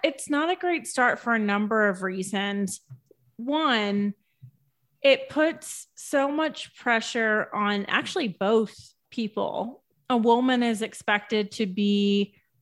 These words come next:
pleasured by a man so quickly, and that also she's just, like, kind of this inanimate object to his pleasure, like, doesn't matter.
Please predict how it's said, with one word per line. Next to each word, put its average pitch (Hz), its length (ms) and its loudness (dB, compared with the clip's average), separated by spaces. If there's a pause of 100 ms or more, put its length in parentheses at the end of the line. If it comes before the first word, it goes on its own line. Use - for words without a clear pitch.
(360)
pleasured 240 540 4
by 202 200 2
a 190 80 0
man 190 680 -2
so 320 300 4
quickly, 254 680 -2 (400)
and 208 320 2 (100)
that 214 240 2
also 226 480 2
she's 202 320 -4
just, 220 260 -4
like, 202 280 -2
kind 226 240 0
of 220 100 -2
this 196 280 -2
inanimate 202 680 0
object 185 800 -2
to 202 200 2
his 196 240 -2
pleasure, - 640 -6
like, 170 280 -6 (300)
doesn't 220 300 0
matter. 170 520 -2